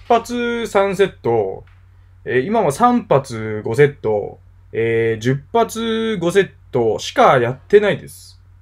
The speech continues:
はい。なので、練習メニューとかもですね、その、なんだろう、そのセット数とか、どんな回数やってんのかとか、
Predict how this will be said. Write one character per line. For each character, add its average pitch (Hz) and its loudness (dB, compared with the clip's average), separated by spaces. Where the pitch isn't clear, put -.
は 104 -6
い。 - -14
な 180 0
の 131 -2
で、 120 0
練 254 2
習 269 -2
メ 254 4
ニ 220 2
ュ 120 2
ー 117 -8
と 107 -6
か 107 -8
も 101 -8
で 95 -16
す 90 -14
ね、 104 -10
そ 104 -6
の、 104 -6
な 185 -2
ん - -2
だ 131 2
ろ 95 -6
う、 - -20
そ 143 -6
の 139 -2
セ 196 4
ッ 180 0
ト 226 4
数 147 2
と 107 0
か、 104 -2
ど 190 2
ん 214 2
な 160 0
回 147 2
数 143 -6
や 113 2
っ - -10
て 170 0
ん 143 0
の 110 -2
か 104 -4
と 95 -14
か、 98 -8